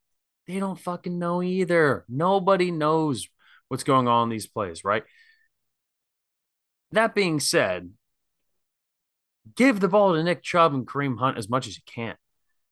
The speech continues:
I mean, Amari Cooper's had flashes this year of looking really good. Donovan, Donovan Peoples-Jones has had flashes this year of looking good. Njoku still looks like the exact same guy be-, as he did before, which is why that contract extension, which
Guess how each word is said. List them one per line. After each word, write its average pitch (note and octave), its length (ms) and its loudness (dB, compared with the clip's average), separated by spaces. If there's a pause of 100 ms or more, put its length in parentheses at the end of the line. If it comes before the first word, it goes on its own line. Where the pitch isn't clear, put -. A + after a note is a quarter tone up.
(300)
I C3 40 0
mean, D#3 100 2
Amari A3+ 280 2
Cooper's G3+ 380 0
had D3+ 160 0
flashes C#3+ 480 -2
this D#3+ 220 -10
year E3+ 140 0
of A#2+ 120 -4
looking C3+ 440 -4 (320)
really C3+ 240 0
good. C3+ 320 0 (1300)
Donovan, C3 500 0
Donovan C3+ 420 2
Peoples-Jones B2+ 720 -2
has C#3 100 -8
had C#3 180 -2
flashes C#3+ 580 -2
this C#3+ 220 -6
year D#3 140 -2
of C#3+ 80 -8
looking D3+ 220 -4
good. D#3+ 220 0
Njoku C#3 500 0
still D3 180 -4
looks C#3 200 -4
like C3 160 -4 (200)
the A2 80 -8
exact G#2+ 380 -6
same B2+ 200 -6
guy A#2+ 180 0
be-, A2 220 -8
as A2 220 -8
he A#2+ 100 -8
did A2 160 -8
before, A#2 380 -4
which A2+ 140 -8
is G2+ 120 -12
why G#2+ 220 0
that G2+ 280 -4
contract A2 460 -4
extension, A#2 560 -8
which F#2+ 220 -12